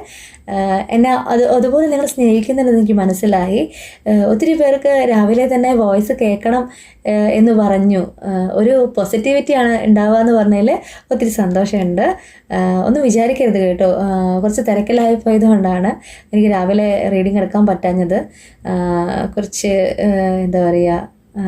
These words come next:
ഒത്തിരി തിരക്കിലായി പോയി, അതാണ്. ഉം, പേഴ്സണലായിട്ട് മെസ്സേജ് ചെയ്തവർക്ക് ഞാൻ പറഞ്ഞിട്ടുണ്ട് ഇന്ന കാരണം കൊണ്ടാണെന്ന്. ആ, പിന്നെന്താ, ഒത്തിരി സന്തോഷമുണ്ട്,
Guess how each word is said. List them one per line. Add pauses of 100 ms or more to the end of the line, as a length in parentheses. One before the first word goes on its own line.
(480)
ഒത്തിരി
തിരക്കിലായി
പോയി, (540)
അതാണ്. (200)
ഉം, (160)
പേഴ്സണലായിട്ട്
മെസ്സേജ്
ചെയ്തവർക്ക്
ഞാൻ
പറഞ്ഞിട്ടുണ്ട്
ഇന്ന
കാരണം
കൊണ്ടാണെന്ന്. (600)
ആ, (680)
പിന്നെന്താ, (1040)
ഒത്തിരി
സന്തോഷമുണ്ട്,